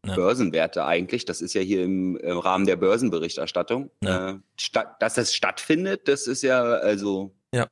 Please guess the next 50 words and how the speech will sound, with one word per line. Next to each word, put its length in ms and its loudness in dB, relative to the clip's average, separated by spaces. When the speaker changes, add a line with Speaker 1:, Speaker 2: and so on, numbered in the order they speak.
Speaker 1:
das 100 -16
finde 160 0
ich 120 -4
faszinierend, 760 -2
ja. 180 -8
Speaker 2:
Ja, 100 4
erstaunlich 460 0
ist 140 -4
vor 100 0
allem, 300 2
die 120 0
Importe 440 0
sind 200 -4
tatsächlich 440 -2
ein 80 -2
bisschen 240 0
stärker 300 0
noch 140 -2
gewachsen 380 -4
als 160 -6
die 60 -4
Exporte. 640 -2
Also 160 -4
Deutschland 280 0
ist 100 -2
noch 120 2
viel 200 0
mehr 260 2
im 100 -6
Welthandel 380 0
drinne. 220 0
Damit 260 0
ist 140 0
auch 120 0
das 280 -4
Defizit, 680 0
zumindest 220 2
auf 80 -2
dem 80 -6
Papier, 360 0
ein 180 -2
ganz 220 -2
kleines 300 0
bisschen 340 -2
geschrumpft, 480 -2
aber 140 2
trotzdem 300 -2
noch 100 2
ein 80 0
Problem. 440 0